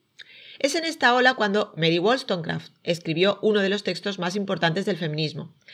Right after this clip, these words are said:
y el libro que sirvió de punto de partida para cambiar la mentalidad de la sociedad, Vindicación de los derechos de la mujer,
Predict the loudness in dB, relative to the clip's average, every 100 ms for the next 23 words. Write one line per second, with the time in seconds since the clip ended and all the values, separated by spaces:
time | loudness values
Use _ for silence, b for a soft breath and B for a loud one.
0 | B 6 8 8 4 2 2 0 0 2
1 | 4 4 0 0 -2 -2 0 0 0 0
2 | -2 -2 -2 0 -2 0 0 0 -2 -2
3 | 0 0 0 -2 -4 -6 -6 -6 -14 _
4 | _ _ _ b b 2 2 2 0 0
5 | 4 4 2 0 0 -2 -2 -2 -2 -4
6 | -8 -14